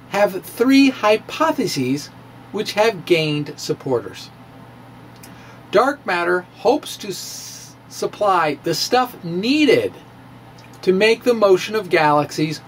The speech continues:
work as well as to make things stable. Inflation hopes to find stuff needed to make inflation happen,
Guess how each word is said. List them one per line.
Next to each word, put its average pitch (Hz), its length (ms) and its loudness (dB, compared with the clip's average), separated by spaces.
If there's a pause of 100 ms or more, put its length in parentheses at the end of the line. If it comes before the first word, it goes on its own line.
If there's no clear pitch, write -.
(140)
work 175 500 2 (1000)
as 156 200 2
well 220 400 2
as 175 240 0
to 170 120 -2
make 139 260 -2
things 170 280 -6
stable. 226 420 0 (1160)
Inflation 254 680 2
hopes 185 320 0
to 202 80 -4
find 196 320 0
stuff 190 340 0
needed 196 280 -4
to 190 60 0
make 208 400 -2
inflation 240 680 2
happen, 151 500 0